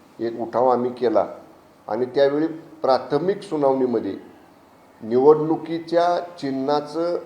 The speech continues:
वाटप करण्याचा आणि पक्षाचं नाव देण्याचा राज्यघटनेमध्ये जो अधिकार आहे, तो माननीय केंद्रीय निवडणूक आयोगाला आहे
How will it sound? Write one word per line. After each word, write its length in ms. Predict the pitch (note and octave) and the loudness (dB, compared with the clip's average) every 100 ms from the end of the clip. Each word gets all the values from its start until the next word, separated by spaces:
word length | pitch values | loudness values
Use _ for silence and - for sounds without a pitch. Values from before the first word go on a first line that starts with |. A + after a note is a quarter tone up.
| - - - | -12 -20 0
वाटप 400 | B2 C3+ F#3 - | 2 4 2 0
करण्याचा 440 | C#3+ A#2 A2 G#2+ A2+ | 0 0 0 -4 -4
आणि 160 | A2+ | -6
पक्षाचं 680 | C#3 - C3 - C#3 D#3+ C#3 | -6 -8 -8 -6 -4 -4 0
नाव 240 | C#3+ E3+ | 4 4
देण्याचा 400 | C#3+ A2+ G#2+ G#2 F#2+ - - - - - - - | 4 2 0 -4 -8 -10 -20 -20 -20 -20 -20 -6
राज्यघटनेमध्ये 1040 | G#2+ C3 D3 F#3+ E3 D3+ C3+ C3 A#2 G2+ F#2+ - - - _ _ _ _ _ _ _ A2 | 6 6 8 6 6 0 0 0 0 -2 -6 -12 -20 -20 _ _ _ _ _ _ _ 4
जो 60 | |
अधिकार 460 | D#3+ D3 C#3 C#3 C3 | 8 8 6 2 4
आहे, 320 | A#2 G#2+ - - - - | 4 0 -6 -20 -16 -6
तो 140 | E3+ | -4
माननीय 580 | D3+ B2+ C3+ C#3 D#3 F3 | 0 0 2 -2 -2 -4
केंद्रीय 500 | - - E3 E3+ F3+ | -6 -2 2 4 4
निवडणूक 460 | D#3 C3+ B2 A#2+ | 4 4 2 4
आयोगाला 320 | A2+ G2 F#2+ | 4 4 2
आहे 100 | F2+ | 0